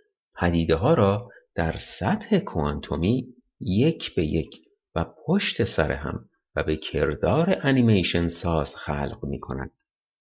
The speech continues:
همین موجب می شود که ما در سطح کوانتومی ظاهراً هیچ ارتباط علی بین دو پدیده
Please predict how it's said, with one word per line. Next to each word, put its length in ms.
همین 480
موجب 380
می 80
شود 360
که 140
ما 240
در 160
سطح 480
کوانتومی 840
ظاهراً 720
هیچ 340
ارتباط 720
علی 540
بین 360
دو 80
پدیده 560